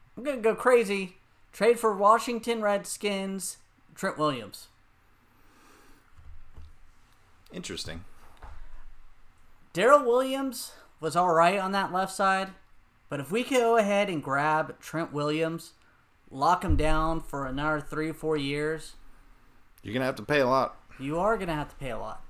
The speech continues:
Speaker 2: I mean, you're basically gonna take that money that he just cleared and give that to one person
Speaker 1: Yeah.
Speaker 2: who's not Cam Newton or Christian
Speaker 1: Yeah.
Speaker 2: McCaffrey or James Bradbury.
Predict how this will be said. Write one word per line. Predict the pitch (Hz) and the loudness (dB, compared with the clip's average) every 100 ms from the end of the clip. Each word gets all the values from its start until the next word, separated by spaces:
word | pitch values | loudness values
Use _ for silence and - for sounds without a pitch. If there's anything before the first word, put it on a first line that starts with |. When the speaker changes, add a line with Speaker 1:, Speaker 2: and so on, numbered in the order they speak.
| - - - - - | -20 -20 -20 -20 -16
Speaker 2:
I | |
mean, | 90 92 | -10 -6
you're | 90 | 2
basically | 107 110 120 107 | 2 2 -2 -2
gonna | 104 95 | -2 -4
take | - 104 92 | -2 -4 0
that | 95 | -2
money | 95 98 95 | -2 -2 -2
that | 92 90 | -2 -2
he | 104 | 0
just | 90 82 | -2 -4
cleared | - 110 101 85 | 0 2 2 0
and | 80 82 | -2 -4
give | 95 90 | -6 -4
that | 87 82 | -4 -4
to | 87 | -6
one | 85 85 78 | -8 -8 -6
person | 95 90 82 82 | -6 -6 -10 -8
Speaker 1:
Yeah. | 151 175 135 | -8 -8 -6
Speaker 2:
who's | 87 78 | -6 -4
not | 85 87 82 - | -2 0 -2 -6
Cam | 95 90 87 | -8 -6 -6
Newton | 85 80 85 80 | -8 -8 -10 -10
or | 76 82 80 | -6 -6 -6
Christian | - 87 - 85 | -8 -14 -14 -12
Speaker 1:
Yeah. | 64 78 | -6 -6
Speaker 2:
McCaffrey | - - - - - - - | -8 -14 -18 -20 -20 -14 -6
or | 95 | -4
James | 90 85 82 | -2 -2 -2
Bradbury. | 87 82 - - - | -2 2 2 4 2